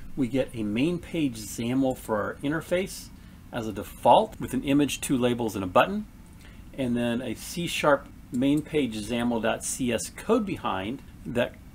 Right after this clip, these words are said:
allows our button to work. Thus far, we have simply made changes to the main page saml to reflect a new interface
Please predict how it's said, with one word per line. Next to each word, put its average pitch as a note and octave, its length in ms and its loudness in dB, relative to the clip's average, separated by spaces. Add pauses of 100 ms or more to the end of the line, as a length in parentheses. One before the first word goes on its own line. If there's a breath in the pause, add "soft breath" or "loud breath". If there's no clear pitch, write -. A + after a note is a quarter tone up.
(140)
allows B2 460 2
our A2+ 80 2
button G#2 320 0
to G2+ 80 -2
work. A#2 340 2 (840)
Thus - 260 6
far, D#3+ 480 10
we C#3+ 200 2
have C#3+ 100 0
simply C#3 240 0
made C3 240 4
changes E3 720 2 (380 loud breath)
to C3+ 340 6
the B2 280 0
main B2 340 2
page A#2+ 360 -2
saml A2 680 2 (680 loud breath)
to - 100 -2
reflect C3 380 4
a A#2+ 40 0
new C3+ 280 6
interface B2+ 640 0